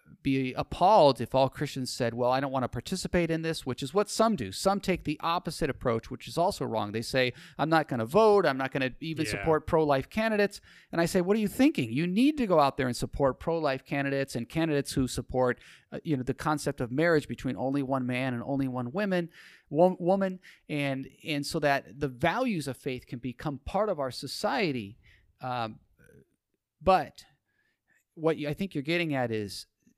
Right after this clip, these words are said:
Speaker 1: some people, um, they, it's pulling away from their s-, their spirituality, their relationship with Christ, their, um, their ability to really interact in the church.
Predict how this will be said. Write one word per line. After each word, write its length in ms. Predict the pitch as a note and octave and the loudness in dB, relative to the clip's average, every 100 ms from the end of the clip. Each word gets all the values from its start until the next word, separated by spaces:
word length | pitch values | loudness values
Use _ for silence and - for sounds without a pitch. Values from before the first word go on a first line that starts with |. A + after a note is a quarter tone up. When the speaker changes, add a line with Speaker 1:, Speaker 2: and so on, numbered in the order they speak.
| _ _ - | _ _ -16
Speaker 1:
some 400 | - - G3+ F#3+ | -8 -4 -4 -2
people, 520 | D#3+ C#3 A#2+ A2+ F#2+ | -2 0 0 0 -4
um, 380 | A#2+ G#2 G2+ G2 _ _ _ _ _ _ - | -6 -8 -8 -12 _ _ _ _ _ _ -6
they, 100 | D3+ | -6
it's 240 | C#3+ D3 | -2 -6
pulling 400 | - - F3+ F#3+ | -6 -6 -4 -2
away 260 | D3+ B2+ C#3 | 0 0 0
from 140 | - | -2
their 100 | C3+ | -4
s-, 140 | A#2 - | -4 -8
their 180 | C#3 A#2 | -8 -8
spirituality, 880 | G#2+ - B2+ A#2+ C3 A2+ A#2+ C3 C#3+ | -8 -6 -4 -4 -4 -2 -2 -4 -8
their 140 | A2+ | -8
relationship 680 | A2 A2+ B2 B2+ C3 - C3+ | -6 -2 -2 -2 -6 -6 -6
with 140 | C3+ B2+ | -6 -6
Christ, 540 | - B2+ B2+ - - | -6 -6 -6 -12 -8
their, 600 | B2 A#2 A2 A2 A2 A2 A2 | -6 -4 -4 -6 -6 -6 -6
um, 400 | G#2+ G#2 G#2 G2+ _ _ _ | -6 -6 -8 -14 _ _ _
their 420 | B2+ B2+ A#2 A2+ | -2 0 0 0
ability 640 | A2+ B2+ B2+ D3 C#3+ C#3 C3 | -2 -2 2 4 4 0 -2
to 160 | - | -4
really 300 | B2 C3+ B2+ | -4 -2 -2
interact 580 | B2 B2 A2+ A#2+ C#3+ - | -2 -2 0 0 -2 -4
in 80 | A2+ | -8
the 80 | G2 | -8
church. 600 | - - D#3+ D#3 - | -10 -4 -2 -4 -10